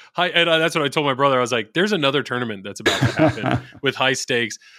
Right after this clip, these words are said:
Speaker 1: We'll fast forward. Kaylee George, so the guy that you bumped out to get into finals, he ended up winning it. So fifteen grand right there in his pocket. And who gets second? Keith Owen. <laughs> So it's
Speaker 2: Yeah,
Speaker 1: like,
Speaker 2: of course.
Speaker 1: that's what blew me away was Keith participated in three tournaments.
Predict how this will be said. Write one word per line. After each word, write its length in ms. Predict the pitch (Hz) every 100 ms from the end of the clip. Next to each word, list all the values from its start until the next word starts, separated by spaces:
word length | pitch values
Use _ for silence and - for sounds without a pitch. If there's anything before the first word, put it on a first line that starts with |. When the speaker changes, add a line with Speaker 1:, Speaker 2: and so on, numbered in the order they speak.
| - -
Speaker 1:
We'll 100 | 151
fast 320 | 180 147 -
forward. 420 | 156 139 131 131
Kaylee 280 | - 160 143
George, 400 | 143 131 123 123
so 100 | 131
the 80 | 120
guy 160 | 123
that 100 | 123
you 140 | 123 123
bumped 280 | 120 110 123
out 180 | 113 -
to 80 |
get 120 | 113 113
into 160 | 110
finals, 480 | - 117 110 101 95
he 100 | 131
ended 180 | 123 110
up 80 | 104
winning 320 | 117 117 107
it. 180 | 98 101 - _ _
So 140 | - 117
fifteen 540 | - 139 - 139 123
grand 400 | 110 110 110 104
right 160 | 104 104
there 120 | 110
in 60 | 101
his 120 | 95
pocket. 440 | 113 98 98 98 _ _ _ _
And 80 | 123
who 120 | 143
gets 180 | 185 180
second? 380 | - 170 180 175 -
Keith 160 | 120
Owen. 240 | 95 87 98 _ -
<laughs> 40 | - - -
So 160 | - 165
it's 220 | 214 202
Speaker 2:
Yeah, 60 | -
Speaker 1:
like, 140 | 180 151
Speaker 2:
of 160 | -
course. 160 | - 196
Speaker 1:
that's 180 | 180 196
what 220 | 220 185
blew 220 | 160 190 190
me 80 |
away 300 | 180 165 165
was 200 | 151 139
Keith 320 | - - 196 202
participated 680 | 170 170 156 147 147 135 127
in 140 | 113
three 260 | - 139 160
tournaments. 600 | 151 143 120 107 98